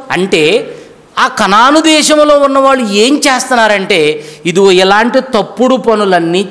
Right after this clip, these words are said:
చేస్తున్నారు, ప్రియమైన దేవుని పిల్లలారా. అంటే విగ్రహం పెట్టుకొని వీళ్ళు ఎందుకు చేస్తున్నారంటే, విగ్రహం వాళ్ళను సరి చేయలేకపోతుంది, విగ్రహం వలన వాళ్ళకు బుద్ధి రావడం లేదు, విగ్రహం బోధించలేకపోతుంది, విగ్రహం వాళ్ళను సరి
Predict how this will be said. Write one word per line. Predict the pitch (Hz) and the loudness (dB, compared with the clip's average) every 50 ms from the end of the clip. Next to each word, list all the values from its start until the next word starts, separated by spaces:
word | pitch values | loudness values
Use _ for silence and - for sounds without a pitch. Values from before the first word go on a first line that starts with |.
| - 170 | -4 -4
చేస్తున్నారు, | 156 160 156 - 190 170 170 165 165 160 | -4 -4 -4 -4 -2 0 0 0 0 0
ప్రియమైన | 160 165 151 147 143 143 143 143 | -2 -2 -4 -4 -2 -2 -2 -4
దేవుని | 131 120 127 131 131 135 139 135 | -4 -4 -4 -4 -4 -4 -4 -4
పిల్లలారా. | 139 139 131 123 120 120 120 113 101 - - - - - - - - - - - - - - - - - - - 196 196 - - - - - - - - - - - - - - - - | -4 -4 -2 -2 -2 -4 -4 -6 -10 -12 -16 -20 -20 -20 -20 -20 -20 -20 -20 -20 -20 -20 -20 -20 -20 -20 -20 -20 -20 -20 -20 -20 -20 -20 -20 -20 -20 -20 -20 -20 -20 -20 -20 -14 -8 -4
అంటే | 262 254 285 | -2 -2 -2
విగ్రహం | 196 165 202 180 185 - 302 294 294 302 311 311 311 311 311 311 302 269 - - - | 0 -2 -2 -2 0 0 2 2 4 4 4 4 4 4 2 0 -2 -4 -6 -4 -2
పెట్టుకొని | 247 240 247 302 240 330 311 302 | -2 -2 -2 -2 0 0 2 2
వీళ్ళు | 294 285 269 247 | 2 2 2 2
ఎందుకు | 240 254 277 262 277 262 | 2 2 0 0 0 0
చేస్తున్నారంటే, | 240 247 247 240 240 240 233 247 220 - - - - | 0 0 0 0 0 0 0 -2 -4 -4 -8 -10 -6
విగ్రహం | 135 143 139 - 190 190 185 190 196 185 | -4 -4 -2 0 -2 0 0 0 0 2
వాళ్ళను | 180 175 175 170 | 2 0 0 0
సరి | 165 - 156 156 170 | -2 0 0 0 0
చేయలేకపోతుంది, | 165 175 170 165 160 156 151 156 - 147 147 139 117 147 131 127 127 131 127 117 107 - - - - - - - | 2 2 2 2 2 0 0 -2 -4 -4 -4 -2 -2 -4 -4 -4 -4 -4 -4 -4 -6 -8 -12 -18 -20 -10 -6 -4
విగ్రహం | 160 156 180 208 220 214 220 220 214 | -2 0 0 2 2 2 2 2 2
వలన | 214 208 208 208 | 0 0 0 0
వాళ్ళకు | 202 190 196 185 180 | 0 0 0 0 -2
బుద్ధి | 165 139 147 156 147 156 214 208 | -4 -4 -4 -4 -2 0 2 2
రావడం | 202 190 185 180 170 165 160 | 2 2 2 0 0 -2 -2
లేదు, | 156 156 151 156 156 139 - - - - - - | -2 -2 0 -2 -2 -4 -6 -8 -12 -12 -6 -4
విగ్రహం | 160 165 165 220 226 220 233 220 185 | -4 -2 0 0 0 0 0 0 0
బోధించలేకపోతుంది, | 156 170 190 190 220 220 220 226 214 202 196 180 185 156 175 175 165 151 160 156 151 156 147 127 - - - - - 160 | 0 0 2 2 0 0 0 0 0 0 0 0 -2 -2 -2 -2 -2 -2 -2 -2 -2 -2 -4 -6 -8 -10 -16 -10 -6 -4
విగ్రహం | 170 165 208 240 240 247 240 233 | -2 0 2 2 2 4 2 2
వాళ్ళను | 220 214 214 202 | 2 0 -2 -2
సరి | - 185 175 196 214 | -2 -2 -2 -2 -2